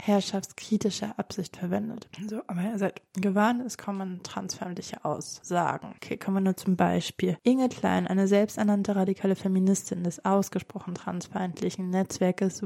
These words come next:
Woman Declaration International, hält einen auf YouTube nachzuhörenden Vortrag zu Maria Mies und Nancy Fraser. In diesem geht sie auch der Frage nach, wen besagte Theoretikerinnen als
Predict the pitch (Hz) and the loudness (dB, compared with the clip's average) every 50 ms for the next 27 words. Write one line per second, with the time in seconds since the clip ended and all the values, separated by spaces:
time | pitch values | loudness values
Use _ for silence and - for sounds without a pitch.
0 | 185 - 208 208 214 214 202 196 196 196 - - 180 180 180 185 185 190 - - | 0 4 4 6 6 6 4 4 0 0 2 2 2 4 6 4 4 4 2 0
1 | 196 185 175 175 170 175 180 185 202 190 - - 185 175 175 180 208 - - 226 | -6 -6 -6 -4 -4 0 0 2 0 0 -2 -4 -4 -2 -2 -2 -2 0 6 6
2 | 208 208 - 196 196 196 196 196 196 190 185 - 208 196 226 226 - - 233 214 | 6 6 6 2 2 2 0 0 -2 -2 0 2 2 4 4 4 2 2 0 0
3 | - 202 185 185 190 185 - - 190 170 175 185 185 180 175 - - 185 180 185 | 2 2 2 2 2 0 0 -2 0 0 0 0 0 -2 -2 0 4 6 6 6
4 | - - - - 190 208 202 - - - 190 180 180 180 175 180 180 180 175 175 | 4 2 -2 0 0 0 0 -2 -6 -4 0 0 0 2 4 4 4 4 2 0
5 | 170 170 175 180 180 - 190 175 175 170 170 - - - - - 165 160 151 156 | -2 0 -2 -2 -2 -2 -2 -2 -2 -2 -4 -4 -6 -8 -4 -2 0 0 0 -2
6 | - - - - - - 220 226 226 208 - - - - 240 254 277 262 214 202 | -4 -6 -12 -10 -2 2 4 4 4 4 2 -2 2 6 8 10 10 10 8 6
7 | 190 196 190 214 208 - - 214 - - - 208 190 - 208 196 - - 202 196 | 2 4 4 4 2 4 2 0 2 4 4 4 4 4 2 2 4 4 6 6
8 | 196 190 202 196 190 190 196 190 180 - 214 202 202 202 196 196 190 190 185 190 | 6 6 4 4 4 6 4 4 4 4 4 4 4 6 6 6 6 6 4 2
9 | - - 180 - - - 185 180 190 196 202 202 214 196 - 185 180 180 180 180 | 2 -2 -4 -2 4 6 6 8 10 8 8 8 6 2 2 2 4 4 4 4
10 | 180 180 190 190 196 - 202 190 185 185 180 180 175 - - - - - | 4 2 2 0 2 4 6 6 8 8 6 4 2 0 -6 -12 -12 -10